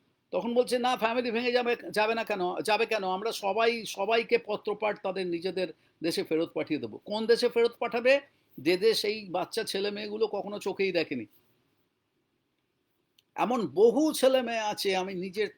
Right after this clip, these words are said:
তাদের সঙ্গে অনেককে আমি চিনি, যে যারা বাংলাদেশ কোনোদিনও চোখে দেখেনি, ভারত কখনো চোখে দেখেনি, মেক্সিকো কখনো চোখে দেখেনি, কোরিয়া কখনো চোখে দেখেনি। তারা এদেশেই জন্মেছে, তাদের দীর্ঘকাল, তারা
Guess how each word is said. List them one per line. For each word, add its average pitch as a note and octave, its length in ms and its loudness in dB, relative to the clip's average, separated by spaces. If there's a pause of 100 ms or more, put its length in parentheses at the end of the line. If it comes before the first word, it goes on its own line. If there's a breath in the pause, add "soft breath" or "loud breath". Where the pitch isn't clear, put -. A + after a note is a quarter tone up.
(140)
তাদের F3 260 -2
সঙ্গে F3+ 420 -4
অনেককে G3+ 540 -2
আমি F3+ 160 -4
চিনি, D#3+ 360 -2 (340 soft breath)
যে D#3 100 0
যারা F3+ 280 2
বাংলাদেশ F#3 640 0
কোনোদিনও G#3+ 480 -4
চোখে G#3 320 0
দেখেনি, A3 400 -2
ভারত F3 380 -4
কখনো G#3 300 -6
চোখে G#3 300 -4
দেখেনি, G#3+ 500 -6 (320 soft breath)
মেক্সিকো G#3 500 0
কখনো G#3 380 -4
চোখে G#3 280 -2
দেখেনি, G#3 420 -4
কোরিয়া G3+ 460 0
কখনো G3 300 -6
চোখে F#3 300 -4
দেখেনি। E3+ 400 -2 (1800)
তারা A3 200 2
এদেশেই A#3 540 6
জন্মেছে, A#3 480 0
তাদের G3+ 460 -4
দীর্ঘকাল, G#3+ 560 0
তারা G#3 320 2